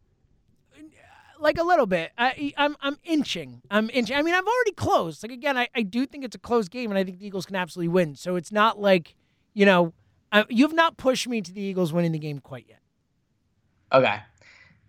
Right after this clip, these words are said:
Speaker 2: The Cardinals are sixteenth in the league in third down defense. The Eagles are ninth. So the Eagles have the better third down defense, which we all know is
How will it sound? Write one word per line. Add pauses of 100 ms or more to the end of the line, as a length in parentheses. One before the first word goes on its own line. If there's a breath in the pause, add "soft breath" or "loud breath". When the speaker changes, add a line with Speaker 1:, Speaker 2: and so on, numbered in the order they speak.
(120)
Speaker 2:
The
Cardinals
are
sixteenth
in
the
league
in
third
down
defense.
The
Eagles (120)
are
ninth. (380)
So
the
Eagles
have
the
better
third
down
defense,
which
we
all
know
is